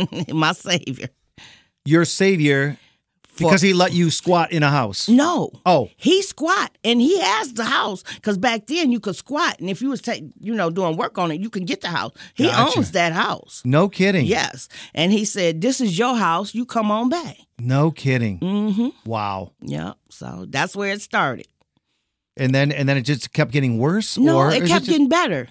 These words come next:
Speaker 2: Okay,
Speaker 1: This
Speaker 2: fro-,
Speaker 1: is when it
Speaker 2: from
Speaker 1: was,
Speaker 2: then.
Speaker 1: Yeah,
Speaker 2: Okay.
Speaker 1: it was getting better. I slept in a chair for about two months. Then I got enough money. I bought a bed. <laughs> You know?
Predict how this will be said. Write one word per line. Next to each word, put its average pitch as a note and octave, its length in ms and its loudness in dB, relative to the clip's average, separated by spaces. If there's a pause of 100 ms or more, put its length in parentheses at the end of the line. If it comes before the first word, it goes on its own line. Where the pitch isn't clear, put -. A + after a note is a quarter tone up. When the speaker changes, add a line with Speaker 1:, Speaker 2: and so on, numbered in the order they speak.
(120)
Speaker 2:
Okay, D#3 240 2
Speaker 1:
This C4+ 160 0
Speaker 2:
fro-, G3 100 6
Speaker 1:
is A3+ 60 2
when A#3+ 160 2
it A#3 40 0
Speaker 2:
from F#3+ 120 6
Speaker 1:
was, E3+ 60 4
Speaker 2:
then. C3+ 280 2 (100)
Speaker 1:
Yeah, A3+ 200 4
Speaker 2:
Okay. D3+ 100 2
Speaker 1:
it B2+ 40 2
was G#3+ 120 0
getting B3+ 240 2
better. G#3 300 0 (240)
I F#3+ 140 4
slept B3 340 -2
in A3 80 0
a G3+ 80 0
chair B3+ 480 0 (640)
for F#3+ 260 0
about D#3 400 0 (380)
two A#3+ 160 2
months. F#3 560 -2 (340)
Then F#3 180 -2
I F3 300 0 (240)
got E3+ 180 0
enough E3+ 280 0
money. F3 260 -2
I F3 80 -2
bought D3+ 280 -2
a - 20 -6
bed. G#3+ 380 -6 (160)
<laughs> - 180 -20
You A3 240 -6
know? G3 400 -8